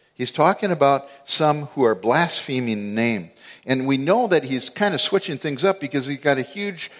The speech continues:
contrastive right at the beginning of the verse. He says, "But." <laughs> James challenged his readers, "But you, on the other hand, rather than following the lead of God, your Father,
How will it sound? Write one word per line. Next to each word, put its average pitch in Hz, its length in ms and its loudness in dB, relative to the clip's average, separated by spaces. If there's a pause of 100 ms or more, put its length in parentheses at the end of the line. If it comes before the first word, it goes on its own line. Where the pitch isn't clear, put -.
(140)
contrastive 165 680 0
right 127 200 2
at 131 100 -10
the 120 80 -4
beginning 117 460 -2
of 104 80 -4
the 107 80 -2
verse. 117 360 0 (220)
He 123 100 -8
says, 127 220 2
"But." 160 440 2 (420)
<laughs> 127 80 -12 (720)
James 156 340 2
challenged 165 480 2
his 131 180 -2
readers, 135 380 0 (220)
"But 160 400 2
you, 190 240 2
on 160 100 4
the 139 160 2
other 202 220 4
hand, 107 460 -2 (440)
rather 170 340 4
than 147 160 -2
following 165 500 2
the 131 80 0
lead 147 260 2
of 120 180 -6
God, 147 480 4 (440)
your 110 120 -2
Father, 151 640 0